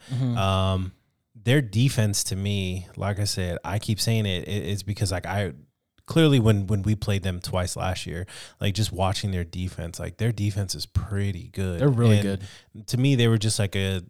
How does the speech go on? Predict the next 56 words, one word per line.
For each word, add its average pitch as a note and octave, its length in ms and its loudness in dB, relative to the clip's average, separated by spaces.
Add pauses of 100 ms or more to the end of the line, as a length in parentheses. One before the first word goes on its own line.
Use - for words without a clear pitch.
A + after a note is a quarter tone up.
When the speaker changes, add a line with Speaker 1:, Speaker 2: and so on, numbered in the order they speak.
(140)
Speaker 2:
a G2+ 60 -10
few A#2+ 260 -2
pieces A2 400 -2
away F#2+ 300 -2
from F#2 240 -8
just F#2 200 -6
being, F#2+ 300 -2
like, F2 320 -8
a F#2+ 140 -4
dominant, F2 640 -8
like, F#2 280 -4
being A2 160 2
able G#2+ 220 2
to - 100 -6
take G#2 380 -2
over F#2+ 300 -4
a E2+ 60 -4
game. E2 420 -10 (180)
Speaker 1:
Right. G#2+ 260 0
Speaker 2:
Um, F#2+ 460 2
so - 160 6
we'll C3+ 160 6
see C3 320 2
if, G#2+ 400 -2
if G2+ 300 -6
that, G2+ 480 -4
you E3+ 120 2
know, B2 100 4
kinda A#2 260 0
transpires G#2+ 720 0
this A#2 280 0
year, G#2+ 140 2
but G#2+ 140 -2
just - 200 -4
kinda, A2+ 200 2
like, F#2+ 200 0
looking G#2 320 -2
at F#2 80 -2
their F2+ 120 -6
schedule, G2 460 -2 (240)
I - 40 -2
mean, A#2 120 4
clearly D3 320 4
they're A#2 140 4
gonna G#2+ 140 2
play, G#2 480 -2
we're B2+ 240 4
all C#3 140 12
gonna B2+ 160 4
play A#2 280 2
a F#2+ 120 0
lot G2 260 2
of G2 60 -2
the F2+ 80 -2
same F#2+ 280 -2
teams. F#2 440 -6